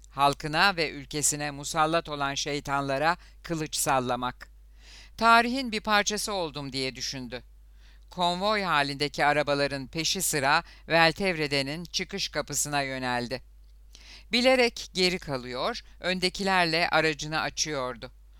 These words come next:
Onlar Winberg Tepesi virajını dönünce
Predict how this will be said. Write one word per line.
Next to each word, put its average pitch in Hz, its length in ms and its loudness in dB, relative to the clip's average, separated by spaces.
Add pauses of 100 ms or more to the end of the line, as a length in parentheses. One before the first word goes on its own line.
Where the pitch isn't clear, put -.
(140)
Onlar 160 540 0
Winberg 156 640 -2
Tepesi 156 560 -4
virajını 135 580 -4
dönünce 156 540 -2